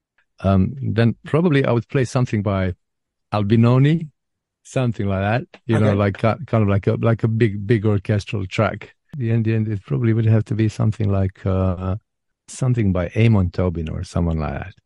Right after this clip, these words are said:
Speaker 1: you know. So, um, I, I, I, I always thought of this, um,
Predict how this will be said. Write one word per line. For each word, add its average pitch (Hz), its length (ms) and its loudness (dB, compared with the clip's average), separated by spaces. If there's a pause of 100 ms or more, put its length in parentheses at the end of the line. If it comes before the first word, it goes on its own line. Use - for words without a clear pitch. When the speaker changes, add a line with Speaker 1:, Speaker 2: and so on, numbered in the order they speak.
Speaker 1:
you 101 140 2
know. 95 240 4 (540)
So, 110 520 0 (100)
um, 110 300 -2 (240)
I, 135 160 2
I, 135 320 2
I, 139 100 2 (120)
I 135 160 2
always 147 580 2 (340)
thought 147 240 4
of 107 140 2
this, - 500 -2
um, 98 560 -4